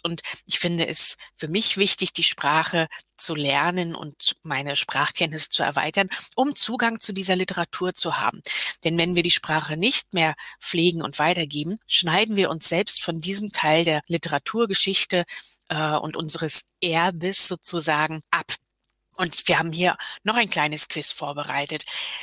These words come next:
Vielleicht kennen Sie den niederdeutschen Autor Fritz Reuter. Und jetzt überlegen Sie doch einfach mal, schätzen Sie einfach mal, was glauben Sie denn,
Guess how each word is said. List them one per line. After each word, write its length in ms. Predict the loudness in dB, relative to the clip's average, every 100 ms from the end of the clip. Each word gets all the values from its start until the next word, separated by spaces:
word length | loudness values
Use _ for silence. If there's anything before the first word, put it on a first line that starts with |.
| -6
Vielleicht 360 | 2 2 4
kennen 200 | 2 0
Sie 100 | 0
den 160 | 0 0
niederdeutschen 640 | 2 0 0 0 0 0 -8
Autor 480 | -10 -10 -6 -6
Fritz 480 | -4 -6 0 2 2 -2
Reuter. 400 | -8 -2 2 2 0 -12
Und 180 | -4 -2
jetzt 320 | -2 -4 -4
überlegen 420 | -4 0 0 2
Sie 80 | 0
doch 120 | 0
einfach 340 | -2 -4 -6
mal, 180 | -4 0
schätzen 420 | 2 2 0 -4 -2
Sie 140 | 0
einfach 360 | -2 -4 -6 -2
mal, 260 | 2 2 0 -6 -8 -8 0
was 180 | 2
glauben 300 | 4 4 4
Sie 120 | 2 4
denn, 200 | 2